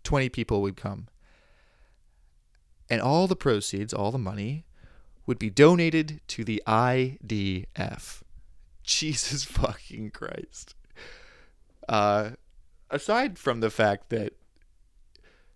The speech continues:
that's nothing, that's no money, maybe five hundred dollars tops, which, like, your, your ha-, your apartment is fifteen K a month. You're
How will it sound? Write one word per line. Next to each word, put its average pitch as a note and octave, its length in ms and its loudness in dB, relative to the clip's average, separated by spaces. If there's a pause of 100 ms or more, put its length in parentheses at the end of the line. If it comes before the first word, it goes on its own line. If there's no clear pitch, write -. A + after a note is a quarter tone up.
(120)
that's C#3 260 2
nothing, A#2+ 580 2
that's A#2+ 200 -4
no A#2+ 340 2
money, G2+ 440 -2
maybe A#2+ 320 0
five A#2 300 0
hundred B2 260 -4
dollars C3+ 640 -2
tops, - 680 -6 (1000)
which, - 460 -4
like, A2 440 -4
your, B2 360 -2 (220)
your B2 140 0
ha-, - 220 -6 (140)
your B2 120 -4
apartment B2 460 -2
is G2+ 100 -8
fifteen A2+ 440 -4
K A2+ 240 -2
a F#2+ 80 -2
month. G2 580 -8 (540)
You're G#2 440 -6